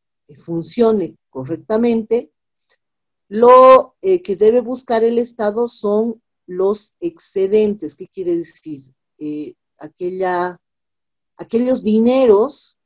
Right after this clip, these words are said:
que simplemente estén generando riqueza, estén gener-, generando acumulación. Y hay diferentes formas en que el Estado puede identificar que hay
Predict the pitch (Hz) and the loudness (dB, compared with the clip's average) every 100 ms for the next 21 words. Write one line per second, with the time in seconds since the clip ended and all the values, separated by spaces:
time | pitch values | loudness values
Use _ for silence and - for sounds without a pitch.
0 | _ - 170 233 233 262 254 214 226 294 | _ -8 -6 -8 -8 -4 -2 -2 -2 -8
1 | - 202 202 208 170 160 165 175 175 170 | -8 -6 -6 -8 -8 -6 -6 -6 -8 -10
2 | 151 - 202 196 - - 180 180 160 156 | -14 -8 -8 -10 -16 -14 -14 -14 -14 -14
3 | 143 - 170 170 165 170 165 - 180 190 | -14 -16 -14 -12 -8 -8 -8 -10 -12 -12
4 | - 190 190 196 185 - 233 226 - _ | -12 -8 -6 -6 -8 -6 -4 -4 -6 _
5 | _ _ _ _ _ _ _ _ _ _ | _ _ _ _ _ _ _ _ _ _
6 | - 269 285 285 247 - 294 294 269 247 | -6 -2 -2 -4 -6 -2 -2 -2 -2 0
7 | 220 226 247 - 220 208 208 220 220 208 | 0 0 -6 -8 0 2 2 0 -2 -6
8 | 202 220 214 214 214 190 180 185 170 165 | -4 -4 -2 -2 -2 -4 -4 -4 -4 -4
9 | 170 156 160 160 170 - 180 190 - 175 | -6 -8 -10 -16 -20 -8 -6 -6 -6 -8
10 | - 170 180 175 | -6 -4 -4 -4